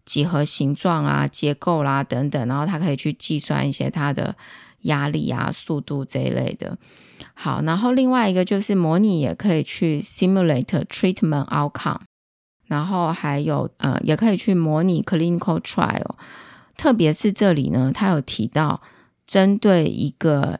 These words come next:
imaging 的 system，那这个是美国的F D A，他们有自己有做一个例子，就是把原本的影像设备，就是这个影像设备它是一个实体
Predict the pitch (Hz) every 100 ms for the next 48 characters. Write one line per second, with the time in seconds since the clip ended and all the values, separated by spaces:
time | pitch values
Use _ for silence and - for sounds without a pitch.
0 | - 180 185 170 - 85 - 73 62 -
1 | 151 156 - 170 - 202 208 214 160 -
2 | 175 135 139 147 147 - - 143 160 170
3 | 160 131 - 147 - 62 62 - 190 143
4 | 131 - 120 - - _ _ _ _ 196
5 | 196 135 - - - 208 - 220 - -
6 | - - - - - _ 156 170 233 -
7 | 165 139 - 123 85 69 - - _ _
8 | _ 156 131 95 - 202 170 - - -
9 | 185 147 - - - - 202 220 233 185
10 | - 180 180 180 - 165 - 151 175 156
11 | - 156 143 - - - 120 - -